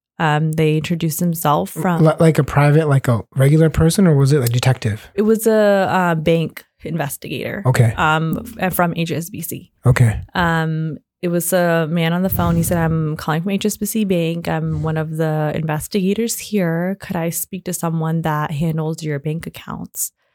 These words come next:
Speaker 2: Mm-hmm.
Speaker 1: Um, and I spoke to one of our surgical care coordinators who had accepted the check. She actually spoke to the big guy on the phone,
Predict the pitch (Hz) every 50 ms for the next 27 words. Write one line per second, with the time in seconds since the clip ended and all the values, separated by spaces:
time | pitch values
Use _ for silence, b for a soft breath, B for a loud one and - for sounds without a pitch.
0 | _ - 143 131 - 131 127 123 120 175 170 160 160 156 156 156 151 151 151 151
1 | - - _ _ _ - 175 170 165 160 160 156 156 156 156 156 151 151 156 147
2 | - - - 180 175 165 - - 180 170 170 165 _ _ - - - 190 185 180
3 | 170 170 165 143 156 180 180 180 175 180 175 175 170 - - - - - 190 180
4 | 180 180 - 190 180 - 185 170 160 - - 165 156 151 151 147 156 156 156 -
5 | - - 175 170 160 156 156 - - - 233 - - 269 240 - 156 - - 175
6 | 165 - - - - 214 196 165 160 151 - - 139 160 - - - - - 160
7 | 160 170 - _ - - - 165 160 156 147 143 139 139 135 135 135 147 - _
8 | _ _ _ _ _ _ - 165 160 - - 143 156 143 139 139 135 139 147 147
9 | - - 254 285 269 208 175 170